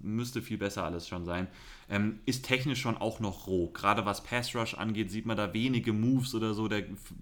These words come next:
gewinnt halt, wenn er mal mit, mit seinem Bull Rush oder sowas, wenn er halt einfach mit seiner Stärke und den langen Armen, äh, gewinnen kann. Ähm, ich habe mir noch aufgeschrieben, auf Tape fand ich ihn jetzt halt nicht besonders explosiv.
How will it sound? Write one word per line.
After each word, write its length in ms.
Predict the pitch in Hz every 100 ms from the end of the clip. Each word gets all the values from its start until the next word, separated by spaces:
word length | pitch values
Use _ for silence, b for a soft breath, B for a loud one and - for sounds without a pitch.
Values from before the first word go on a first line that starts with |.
| -
gewinnt 300 | - 98 135
halt, 180 | 120 98
wenn 120 | 107
er 80 | 113
mal 180 | 110 104
mit, 180 | 101 101 - -
mit 200 | 107 -
seinem 200 | 101 95
Bull 240 | 113 123
Rush 220 | 110 104
oder 160 | 110 101
sowas, 220 | 101 98
wenn 80 | 104
er 80 | 98
halt 100 | -
einfach 160 | 101
mit 140 | 101 98
seiner 240 | 98 95 - B B B
Stärke 400 | - 117 110 113
und 60 | 101
den 100 | 92
langen 220 | 92 95
Armen, 440 | 82 98 98 104 -
äh, 160 | 90 92
gewinnen 360 | 87 90 92
kann. 260 | 90 95 98 - B B B B B 107
Ähm, 460 | 104 107 107 104 -
ich 80 | 113
habe 120 | 139
mir 60 | 135
noch 80 |
aufgeschrieben, 340 | 135 135 139 131
auf 80 | 127
Tape 220 | 147 160
fand 160 | 156
ich 80 | 143
ihn 80 | 139
jetzt 160 | 127 120
halt 100 | 120
nicht 160 | 135
besonders 300 | 127 120 113
explosiv. 720 | 107 - 113 101 120 180 -